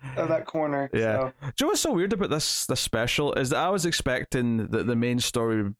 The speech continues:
Speaker 2: would be either Taylor because it ties into Superman, Son of Kal-El, or be Johnson 'cause it ties into Action.
Speaker 1: Mm-hmm.
Speaker 2: Instead,
Speaker 1: Right.
Speaker 2: the main story, or the first story at least, is by Wade and ties into an upcoming story in World's Finest,
Speaker 1: World's Finest,
Speaker 2: which I was
Speaker 1: yeah.
Speaker 2: not expecting.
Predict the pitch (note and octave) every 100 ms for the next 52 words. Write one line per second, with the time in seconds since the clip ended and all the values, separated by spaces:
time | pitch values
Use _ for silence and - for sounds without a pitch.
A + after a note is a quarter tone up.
0 | - A2 - A#2+ D3+ G#3+ G#3+ F3 - _
1 | _ - D3 C#3 A#2+ A2 A2+ - - A#2
2 | - B2 A#2+ A#2 G#2+ - B2 A2+ G#2+ G#2
3 | G#2+ A2+ G#2 A#2+ A#2+ A2+ G#2 A2+ A2+ C3
4 | C#3 - G#2+ G#2+ A2 A#2 G#2+ - G#2+ C3
5 | - G2+ - - - - C#3+ - B3 B3
6 | D3 C3 C#3+ E3 G#3+ G#3+ F3+ E3+ D#3+ C3
7 | B2 B2+ G3+ G#3+ - A#2+ G#2+ G2+ G#2 -
8 | _ _ B2+ A2 C3+ B2 A#2+ E3 D#3 A#2+
9 | A2 F#2+ A2+ - C3+ B2+ B2 B2 B2 A#2
10 | - - D#3 C#3 - B2+ A2+ A2 G#2+ -
11 | A2 G#2 G#2 A2+ G2+ - - D#3+ A2+ F#2+
12 | - - D3 C#3 C#3 - B2 C#3 C#3 E3+
13 | D3+ - D#3 D#3 B2+ A2